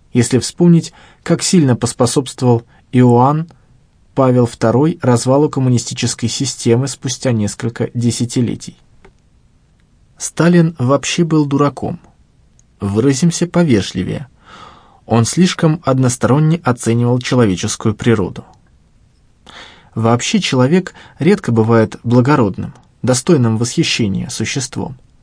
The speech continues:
Утверждая это, я ломлюсь в открытую дверь. Попробую осторожно протиснуться в приоткрытую.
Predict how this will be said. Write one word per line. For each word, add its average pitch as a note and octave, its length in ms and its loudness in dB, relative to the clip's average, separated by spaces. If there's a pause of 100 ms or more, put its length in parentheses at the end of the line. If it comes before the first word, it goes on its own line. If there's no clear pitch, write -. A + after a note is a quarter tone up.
(180)
Утверждая B2+ 460 2
это, E3 400 -2 (360)
я C3+ 240 2
ломлюсь D#3 400 2
в C#3+ 60 0
открытую C3 460 0
дверь. - 360 -6 (680)
Попробую D3 640 2
осторожно B2 560 0
протиснуться C3 680 -2
в B2+ 80 -8
приоткрытую. - 720 -6